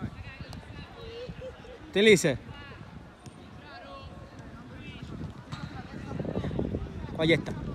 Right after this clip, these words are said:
Desio appoggia a Pesa, che va da Ciccarelli.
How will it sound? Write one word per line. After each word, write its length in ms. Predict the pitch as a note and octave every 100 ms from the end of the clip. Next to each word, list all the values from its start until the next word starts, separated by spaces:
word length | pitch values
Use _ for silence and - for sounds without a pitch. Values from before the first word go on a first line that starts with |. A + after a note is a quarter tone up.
| - - - - - - - - - - - - - - - -
Desio 400 | C#3+ C#3 F#3+ E3+
appoggia 420 | C#3+ F#3 E3+ F3
a 20 |
Pesa, 460 | - F#3+ - D3 - - - - - - - - -
che 80 |
va 100 | D3
da 100 | E3
Ciccarelli. 680 | E3 F#3 F#3+ F#3 G3+ E3 D3+